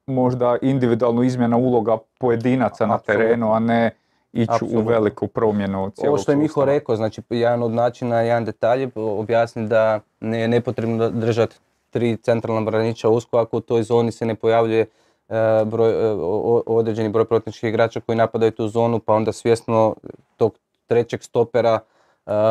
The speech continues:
Speaker 2: pretvoriti u, u nešto između beka i, i stopera da brani ili ciljano da, da, da radi man marking na, na centralnog napadača koji se izdvajao na stranu. Znači, uvijek postoje neki načini kako, kako,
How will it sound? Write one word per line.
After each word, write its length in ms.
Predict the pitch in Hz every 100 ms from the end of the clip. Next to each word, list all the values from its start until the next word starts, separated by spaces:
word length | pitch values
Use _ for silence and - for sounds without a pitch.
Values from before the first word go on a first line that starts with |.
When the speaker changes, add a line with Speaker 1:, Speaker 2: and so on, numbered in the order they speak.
| 107 -
Speaker 2:
pretvoriti 600 | 107 - 113 110 - 110
u, 520 | 104 104 107 107 107
u 80 | 107
nešto 320 | 110 110 -
između 320 | 110 107 104 104
beka 420 | 131 127 - 117
i, 160 | 110
i 100 | 104
stopera 460 | - - 120 123 113
da 140 | 104
brani 500 | 107 110 117 117 110
ili 260 | 110 113 113
ciljano 440 | - 135 147 110
da, 180 | 101 104
da, 240 | 98 104 104
da 200 | 98 104
radi 220 | 113 113
man 140 | 117
marking 400 | 113 117 - 110
na, 240 | 104 101 104
na 120 | 104
centralnog 460 | - 117 107 110
napadača 360 | 104 104 110 117
koji 160 | - 110
se 240 | 113 107
izdvajao 380 | 107 104 110 113
na 120 | 107
stranu. 340 | - 113 117
Znači, 200 | 113 110
uvijek 120 | 135 -
postoje 320 | 131 - 123
neki 280 | 123 120 117
načini 520 | 117 120 139 127 120 _ _ _ _ _
kako, 640 | - 117 117 113 76 101 85
kako, 640 | - 113 - 110 110 107